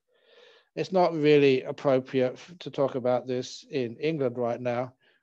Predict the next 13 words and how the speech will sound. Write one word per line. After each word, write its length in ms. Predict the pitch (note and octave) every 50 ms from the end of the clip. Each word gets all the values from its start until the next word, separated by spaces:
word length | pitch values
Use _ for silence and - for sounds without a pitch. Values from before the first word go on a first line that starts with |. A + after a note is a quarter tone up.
| _ _
which 160 | C3+ B2 -
is 140 | C#3 C3 C3+
really 220 | B2+ B2+ B2 C#3
cold. 400 | C3+ - D#3 C#3+ A#2 F#2 - - - _ _ _ _ _ _ _ _ _ _ _ _ _ _ _ _ _ _ _ _ _ _ _ _ _ _ _ _ _ _ _ _ _ _ _ _ _ _ _ _ _ _ _ _ _ _ _ _ _ _ _ _ _ _ _ _ _ _ _ - _
Stream 440 | _ - - - - F#3+ G#3 G#3+ F#3+
winning 380 | E3+ F3 E3+ E3 E3 E3 E3 D#3+
and 160 | D#3 D3 C#3
a 60 | C#3
seven 340 | - - - C#3+ C3+ C3+ C3
in 140 | C3 C3+ C3+
the 60 | C3
water 300 | B2+ B2+ B2+ B2 - C3
simile. 380 | B2+ - - G2+ F#2 F2+ F#2